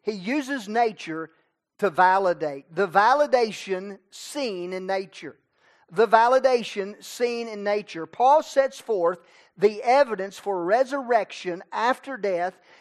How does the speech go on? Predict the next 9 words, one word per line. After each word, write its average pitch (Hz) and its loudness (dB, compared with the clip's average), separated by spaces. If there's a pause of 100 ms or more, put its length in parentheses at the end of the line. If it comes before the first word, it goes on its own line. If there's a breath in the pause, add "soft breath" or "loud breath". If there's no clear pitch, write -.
(140 soft breath)
in 220 -4
the 208 2
most 226 2 (100)
undeniable 226 0 (420)
way 220 2
possible. 180 -4
It's 202 -4
so 311 2
clear 226 -4